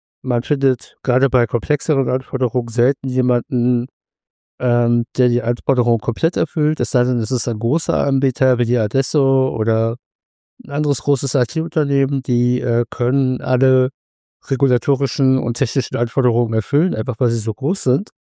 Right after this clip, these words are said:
Aber gerade wenn so kleinere Unternehmen sich bewerben, dann wird's häufig der Fall sein, dass sie ein, zwei Anforderungen nicht so gut erfüllen können. Deswegen ist das Thema Gewichtung der Kriterien immer ganz wichtig.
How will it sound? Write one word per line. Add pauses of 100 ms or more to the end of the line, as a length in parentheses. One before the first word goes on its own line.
(460)
Aber
gerade
wenn
so
kleinere
Unternehmen
sich
bewerben,
dann
wird's
häufig
der
Fall
sein,
dass
sie (420)
ein,
zwei
Anforderungen
nicht
so
gut
erfüllen
können. (640)
Deswegen
ist
das
Thema (340)
Gewichtung (320)
der
Kriterien
immer
ganz
wichtig.